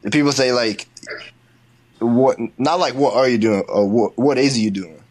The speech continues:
So I'd be like, "Okay, so that's what," like, it is really hard to un-, pick up at first, but then, like, when you just being surrounded of people, especially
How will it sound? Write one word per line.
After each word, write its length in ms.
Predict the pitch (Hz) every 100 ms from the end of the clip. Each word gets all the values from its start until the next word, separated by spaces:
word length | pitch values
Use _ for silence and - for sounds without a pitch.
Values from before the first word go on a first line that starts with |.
| _
So 200 | - -
I'd 100 | 101
be 80 | 95
like, 380 | 104 90 69 -
"Okay, 260 | 95 - 76
so 240 | - 65 - _ _ _
that's 300 | - 92 -
what," 140 | 82 - -
like, 300 | 90 57 - _ _ _ -
it 160 | 120 - _ _ _ -
is 240 | 147 135
really 260 | 135 156 139
hard 300 | 120 123 113
to 100 | 120
un-, 140 | 113 - _ -
pick 200 | 135 120
up 160 | 131 104
at 120 | 78 -
first, 500 | 120 127 147 - - -
but 300 | 101 101 98
then, 180 | 117 117
like, 160 | 107
when 200 | 98 107
you 60 | 104
just 240 | 98 101
being 160 | 101 101
surrounded 380 | 95 95 104 95
of 40 | -
people, 220 | 107 107
especially 480 | - 104 - 101